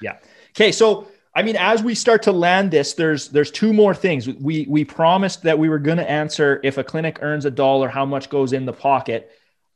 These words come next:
Um, I don't know too, do we wanna spend a little bit of time below the line, right? Like, we talk about ebitda, it's before interest, taxes, depreciation. So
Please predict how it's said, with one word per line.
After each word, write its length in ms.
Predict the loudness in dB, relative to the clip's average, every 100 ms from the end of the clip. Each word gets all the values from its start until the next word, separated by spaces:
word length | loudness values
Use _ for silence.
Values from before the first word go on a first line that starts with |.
| _
Um, 400 | 2 2 0 -8 _ _ _ _ _
I 120 | -2
don't 260 | 0 2 2
know 120 | 0
too, 280 | 0 -2 -4
do 120 | -2
we 120 | -4 -2
wanna 380 | 0 2 0
spend 320 | -2 -2 -2 0
a 40 |
little 300 | 2 2 0
bit 100 | -2
of 60 | -4
time 340 | -4 -4 -4
below 560 | 0 0 2 2 4 4
the 140 | 2
line, 520 | -2 -2 -2 -4 -6 _ _
right? 200 | 0 2
Like, 160 | 2 2
we 100 | -2
talk 280 | 0 0 0
about 280 | -2 -2 -4
ebitda, 400 | -2 2 4 4
it's 100 | 2
before 880 | -2 -2 -4 2 4 6 4 2 -6 _
interest, 400 | -6 -4 -6 -8
taxes, 420 | 0 0 0 -8 -6
depreciation. 840 | -8 -4 -4 -4 -4 -4 -6 -10
So 280 | -4 -4 -4